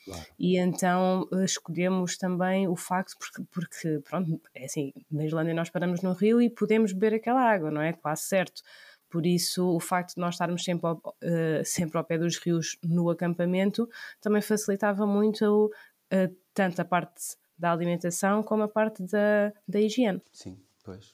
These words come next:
Speaker 2: Obviamente que para os miúdos aquecemos a água, não é? Mas para nós não,
Speaker 1: Sim,
Speaker 2: pronto,
Speaker 1: lógico.
Speaker 2: aquilo já é
Speaker 1: Lógico. Panelinha e vamos embora, não é? Toca aquecer.
Speaker 2: Exatamente,
Speaker 1: Exato.
Speaker 2: exatamente, é isso
Speaker 1: Pois.
Speaker 2: mesmo.
Speaker 1: Claro que sim. <laughs> Os nossos avós e companhia faziam o mesmo, por que não?
Speaker 2: <laughs> Exatamente, por que não?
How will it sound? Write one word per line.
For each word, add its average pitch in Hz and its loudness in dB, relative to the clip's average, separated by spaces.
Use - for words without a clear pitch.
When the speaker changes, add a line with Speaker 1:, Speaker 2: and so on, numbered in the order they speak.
Speaker 2:
Obviamente 170 0
que - -20
para 190 2
os 170 0
miúdos 185 2
aquecemos 180 0
a 185 2
água, 254 2
não 190 2
é? 214 2
Mas 240 0
para - -2
nós 156 0
não, 226 0
Speaker 1:
Sim, 185 -2
Speaker 2:
pronto, 190 -4
Speaker 1:
lógico. 143 -10
Speaker 2:
aquilo 143 -8
já 139 -6
é 143 -6
Speaker 1:
Lógico. 90 -18
Panelinha 110 -8
e - -8
vamos 104 -10
embora, 95 -12
não 92 -16
é? 90 -18
Toca - -4
aquecer. 196 4
Speaker 2:
Exatamente, 175 0
Speaker 1:
Exato. - 0
Speaker 2:
exatamente, 190 2
é 170 4
isso 175 0
Speaker 1:
Pois. 185 0
Speaker 2:
mesmo. 175 -2
Speaker 1:
Claro 92 -14
que - -20
sim. 104 -14
<laughs> - -20
Os 104 -14
nossos 107 -8
avós 98 -8
e 101 -14
companhia 101 -12
faziam 107 -10
o 120 0
mesmo, 110 2
por 107 -6
que - -6
não? 80 -8
Speaker 2:
<laughs> - -6
Exatamente, 214 4
por 220 0
que 277 2
não? 175 4